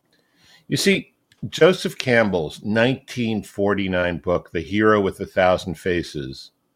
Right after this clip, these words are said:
eventually launched a revolution in storytelling, especially among professional storytellers. Campbell's idea of the hero's journey has become accepted truth as the way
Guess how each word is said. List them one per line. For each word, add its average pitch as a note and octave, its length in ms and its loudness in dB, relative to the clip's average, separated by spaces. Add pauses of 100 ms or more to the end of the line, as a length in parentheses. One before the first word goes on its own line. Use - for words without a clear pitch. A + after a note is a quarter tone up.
(500)
eventually A2 540 2
launched F2+ 600 0
a F#2 80 -4
revolution F#2 840 0
in D#2 220 -8
storytelling, D#2 920 0 (320)
especially G3+ 460 2
among D#3+ 260 6
professional C3+ 640 2
storytellers. A2+ 1000 0 (320)
Campbell's A2 440 2
idea G2 360 2
of E2+ 80 -2
the F2 100 -4
hero's A#2 460 0
journey E2 500 -2 (320)
has A2+ 140 -2
become G#2 440 0
accepted G2+ 540 -2
truth F#2+ 440 -4
as F#2 380 0 (360)
the C#3+ 300 0
way E2+ 400 0